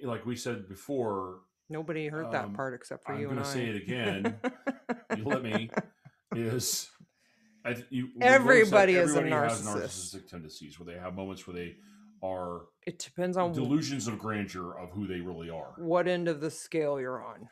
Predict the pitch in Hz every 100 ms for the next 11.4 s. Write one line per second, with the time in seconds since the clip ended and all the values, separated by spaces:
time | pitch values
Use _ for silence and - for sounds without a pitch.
0 | - 80 - _ _ _ - 190 180 165
1 | 202 220 233 165 - 139 147 143 127 131
2 | - 214 202 185 147 147 151 - 147 139
3 | 131 139 120 117 185 185 87 73 - 101
4 | - 107 123 113 - 190 170 135 - _
5 | _ - 202 - 208 185 220 254 285 220
6 | - 170 156 156 156 170 165 170 156 -
7 | 151 156 156 151 - 147 151 - 139 165
8 | 156 - - 160 151 170 196 151 160 160
9 | 151 147 - _ _ - - - 190 165
10 | 165 143 131 170 180 180 170 165 160 -
11 | 160 151 147